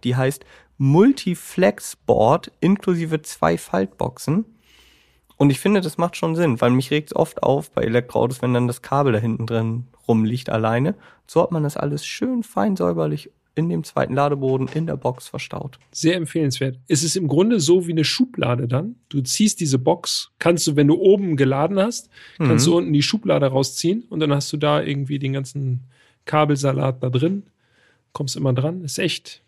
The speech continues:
Speaker 2: eine gute Sache.
Speaker 1: Und wenn du
Speaker 2: Auf
Speaker 1: nicht
Speaker 2: jeden Fall
Speaker 1: geladen hast,
Speaker 2: empfehlenswert.
Speaker 1: kannst du's oben einfach aufklappen. Auch chillig. Ganz oben drüber gab's noch ein Heckrollo. Hast du das aufgemacht?
Speaker 2: Nein.
Speaker 1: Okay.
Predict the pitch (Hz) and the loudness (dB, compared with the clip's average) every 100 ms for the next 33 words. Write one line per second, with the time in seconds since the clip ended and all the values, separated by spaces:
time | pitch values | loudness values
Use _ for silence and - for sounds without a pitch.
0 | _ _ _ 151 202 185 143 120 131 120 | _ _ _ -4 -2 0 0 0 0 2
1 | 110 107 113 151 139 139 156 170 170 190 | 2 2 2 4 6 6 6 4 4 4
2 | - 143 127 170 - 180 - - 175 170 | 2 -2 -2 -2 -2 -4 -4 -2 -2 0
3 | 175 180 - 180 - 214 - 120 - - | 0 0 0 -2 -2 -2 -2 -8 -8 -2
4 | 160 - - 113 123 - _ _ _ 180 | -2 -2 -8 -8 -8 -14 _ _ _ 2
5 | 285 - 139 123 117 123 139 233 - - | 4 4 4 4 2 2 4 2 -2 2
6 | 147 151 160 135 127 180 - 123 107 131 | 2 2 0 0 0 0 0 0 2 2
7 | 269 - _ _ _ _ _ _ _ _ | 0 -4 _ _ _ _ _ _ _ _
8 | _ _ - 165 143 143 170 - 113 127 | _ _ -4 -2 -2 0 0 -2 -4 -4
9 | 214 - - _ _ _ 143 135 139 - | -4 -10 -20 _ _ _ -2 0 0 -6
10 | _ _ _ _ _ - 131 190 127 | _ _ _ _ _ -6 0 2 2